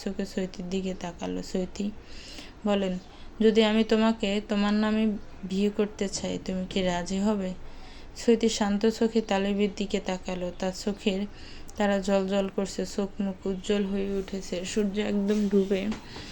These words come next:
গেছে, চারদিকে অন্ধকার। এই আঁধারের মাঝেও দুজনকে বেশ সুন্দর লাগছে।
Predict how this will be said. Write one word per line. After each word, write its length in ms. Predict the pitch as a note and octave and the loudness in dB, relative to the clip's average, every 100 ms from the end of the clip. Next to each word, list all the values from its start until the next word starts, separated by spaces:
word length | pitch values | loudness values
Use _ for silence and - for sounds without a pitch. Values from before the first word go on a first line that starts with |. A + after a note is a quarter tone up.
| - - - G#3 | -14 -6 0 2
গেছে, 360 | G3+ G3 - F#3 | 2 2 -4 -4
চারদিকে 520 | - G3 F#3+ G3+ G3 | 0 0 2 2 2
অন্ধকার। 640 | G3+ G3 G3 F#3+ - F3+ F3 | 2 4 4 2 2 -2 2
এই 160 | G3 | 4
আঁধারের 380 | G3 F#3+ G3 G3+ | 6 4 4 4
মাঝেও 400 | G3+ G3 G3 G3+ | 4 4 4 4
দুজনকে 520 | G3 G3 G3 G3 - | 6 4 4 2 2
বেশ 220 | G3 G3+ G3 | 4 4 2
সুন্দর 400 | - F#3 F#3 F3+ | 0 0 2 2
লাগছে। 540 | F3 F#3 - - F#3+ | 0 -4 -6 -6 -8